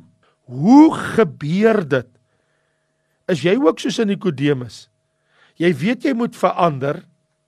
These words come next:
maar jy weet nie hoe nie. Nikodemus weet dat Johannes die Doper het mense in water gedoop as 'n simbool van 'n innerlike bekering. Ons het mos nou gesien dat Jesus Johannes het gedoop met water tot bekering. Johannes sê mos,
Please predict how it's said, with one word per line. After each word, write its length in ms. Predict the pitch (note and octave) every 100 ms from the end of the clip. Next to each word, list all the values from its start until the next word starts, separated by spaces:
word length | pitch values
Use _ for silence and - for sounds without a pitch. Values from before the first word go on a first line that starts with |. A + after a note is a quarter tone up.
| -
maar 100 | D#3
jy 160 | D#3+ D3+
weet 240 | F3+ F#3
nie 100 | A3
hoe 160 | G3+ G#3+
nie. 200 | D#3+ G#2 _ _ _ _ _ -
Nikodemus 880 | G3+ A3+ C#3+ G#3+ C#4+ C#4+ - - _ _ _ _
weet 380 | A2 A2+ G#3+ D4
dat 220 | B3 -
Johannes 380 | E3+ E3 F#3+ -
die 80 | E3
Doper 460 | A#2 C#3+ D3 D#3 C#3+
het 140 | -
mense 260 | C#3+ C#3+ D#3
in 120 | B2+
water 340 | A#2 B2 C#3+ A#2
gedoop 400 | C#3+ B2 C#3+ C3
as 140 | -
'n 40 | D3
simbool 520 | C#3+ B2+ B2+ C3+ A#2 - _
van 160 | D#3 C#3+
'n 120 | F3
innerlike 340 | C#3+ C3+ C3 B2
bekering. 480 | B2 - D3+ F#3+ - _ -
Ons 160 | D#3+
het 100 | E3
mos 160 | D#3+ D3
nou 100 | E3
gesien 500 | D3 - - F3 - _ _ -
dat 200 | D3+ C3
Jesus 200 | D3+ D#3+
Johannes 300 | D3+ C#3+ C3+
het 100 | D3+
gedoop 240 | D3 A#2 _ -
met 200 | D3+ A#2
water 420 | B2+ D3 - F3+ -
tot 200 | F3 -
bekering. 520 | E3 - A3 C#3 G#2 _ _ _
Johannes 400 | D3 C#3 D#3 F3
sê 140 | A3 E3
mos, 160 | B2+